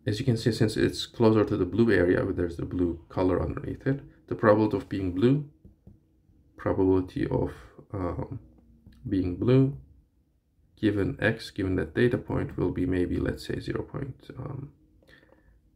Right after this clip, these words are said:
maybe four. Well, since probability, let's say, uh, let's, let's make it zero point six. And then the probability of b-,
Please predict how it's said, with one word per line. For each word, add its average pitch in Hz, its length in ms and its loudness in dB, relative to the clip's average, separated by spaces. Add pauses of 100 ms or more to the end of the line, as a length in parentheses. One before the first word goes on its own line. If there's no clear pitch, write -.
(180)
maybe - 320 -10 (260)
four. 123 340 6 (1800)
Well, 95 140 -2
since - 300 -4
probability, 90 480 0
let's - 240 -4
say, - 240 -6 (200)
uh, 131 180 -12
let's, 110 240 -14 (280)
let's - 200 -20
make - 120 -10
it - 60 -12
zero - 140 -8
point 104 200 -8
six. - 340 -18 (1120)
And 107 160 0
then 98 140 4
the 98 60 0
probability 101 460 2
of - 200 -12
b-, - 140 -14